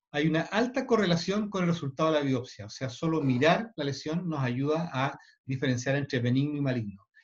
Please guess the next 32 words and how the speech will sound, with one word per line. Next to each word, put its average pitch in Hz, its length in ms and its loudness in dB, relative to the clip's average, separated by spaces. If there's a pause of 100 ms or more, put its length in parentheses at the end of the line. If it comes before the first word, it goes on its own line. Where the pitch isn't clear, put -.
(140)
Y 123 120 2
más 208 240 6
aún, 220 400 4 (160)
si - 160 -4
podemos 135 300 2
meter 147 200 -2
una 147 180 0
pinza 170 680 2
finita 139 460 2
por 117 160 0
dentro 202 260 2
de 180 40 -2
ese 175 80 -2
endoscopio 165 520 0
pequeño 143 500 0 (300)
y 117 60 -8
tomar 135 300 4
una 156 160 4
biopsia 156 440 4
en 143 60 2
el 127 80 2
lugar 135 260 2
que 127 80 -4
nosotros 156 320 -2
estamos 135 320 -2
viendo 170 260 2
y 120 100 -2
que 113 140 -14
queremos 202 380 2
tomar 139 220 0
la 127 100 0
biopsia, 120 400 -4